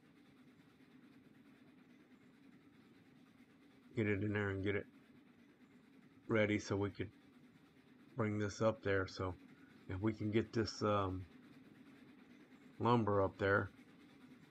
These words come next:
then we can fill up these coal cars and, uh, and bring, uh, bring some coal back down to the smelter. And we've already got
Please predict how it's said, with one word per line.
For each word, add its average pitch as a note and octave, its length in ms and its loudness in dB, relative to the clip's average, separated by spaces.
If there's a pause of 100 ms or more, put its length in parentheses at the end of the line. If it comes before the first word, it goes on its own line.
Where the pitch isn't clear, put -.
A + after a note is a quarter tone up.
(720)
then F#2 140 -2
we G2 100 -2
can F2+ 220 -6
fill G#2+ 220 2
up G#2 120 -4
these G2 220 -6
coal A2+ 280 4
cars F#2+ 600 -2 (600)
and, E2+ 300 -4
uh, E2+ 160 -4 (3500)
and F2+ 220 -8
bring, F#2 300 -4
uh, E2+ 180 -2 (260)
bring G#2 160 -2
some - 180 -12
coal G#2 260 4
back G2 280 0
down G2 280 0
to G2 100 -6
the F#2 180 -4 (1080)
smelter. G#2+ 520 0 (880)
And F#2+ 360 -4
we've G2 180 0
already A2 220 4
got A#2 260 2